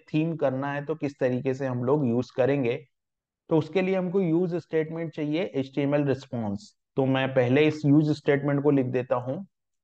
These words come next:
और ये बाकी जो यूज़ स्टेटमेंट है इसको मैं नहीं हटा रहा हूँ क्योंकि ये कोड, अ, में जरूरत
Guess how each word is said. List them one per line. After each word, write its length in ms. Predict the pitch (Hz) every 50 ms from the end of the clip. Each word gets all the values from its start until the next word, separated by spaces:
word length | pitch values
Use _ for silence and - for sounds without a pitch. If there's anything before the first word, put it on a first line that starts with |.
| _ _ _ _ _ _ _ -
और 180 | - 165 180
ये 280 | 170 139 135 160 190 196
बाकी 400 | 165 147 135 139 139 - 202 190
जो 140 | 175 202 196
यूज़ 300 | 180 180 180 180 170 165
स्टेटमेंट 440 | 160 _ 175 170 165 170 170 170
है 60 | 175 175
इसको 240 | 170 - - 180
मैं 120 | 175 175 170
नहीं 280 | 151 139 135 170 175
हटा 220 | 160 143 143 175 147
रहा 100 | 139 147
हूँ 100 | 180 208
क्योंकि 280 | - 175 160 156 175
ये 120 | 170 170 170
कोड, 480 | 160 - 156 147 147 156 156 156 151 - _ _ _ _ _ _ _ _ _ _ -
अ, 140 | 135 131
में 500 | 131 135 135 139 147 165 196 123 - - - _ -
जरूरत 500 | 131 123 139 135 131 139 151 147 147 -